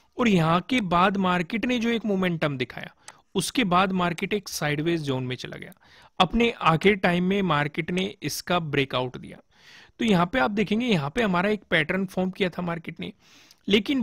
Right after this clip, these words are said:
ब्रेकआउट देके मार्केट जो गया है, ये फिर से मार्केट एक रेजिस्टेंस ज़ोन पे ही गया है। तो यहाँ पे किस तरीके से हमारी स्ट्रेटजी रहेगी, उसका डिस्कशन करेंगे, साथ ही साथ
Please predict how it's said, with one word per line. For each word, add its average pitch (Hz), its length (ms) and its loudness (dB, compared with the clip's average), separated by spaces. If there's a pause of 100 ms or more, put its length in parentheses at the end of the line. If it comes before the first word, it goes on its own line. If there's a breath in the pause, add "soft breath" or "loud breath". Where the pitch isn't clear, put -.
(100)
ब्रेकआउट 208 520 4
देके 208 320 0
मार्केट 180 600 0
जो 226 180 2
गया 151 240 2
है, 120 180 -10 (640 loud breath)
ये 170 220 2
फिर 175 320 0
से 208 280 0
मार्केट 156 640 -2 (140)
एक 170 200 0
रेजिस्टेंस 151 720 -2
ज़ोन 135 280 -4 (100)
पे 143 100 0
ही 135 200 -2
गया 139 280 -6
है। - 200 -20 (680 soft breath)
तो 226 60 2
यहाँ 165 360 4
पे 262 100 2
किस - 300 -6
तरीके 190 300 -2
से 214 120 -6
हमारी 190 280 0
स्ट्रेटजी 185 500 -2
रहेगी, 202 380 0
उसका - 360 -4
डिस्कशन 185 500 -2
करेंगे, 196 360 -4 (1080)
साथ 190 320 4
ही 233 40 0
साथ 233 200 2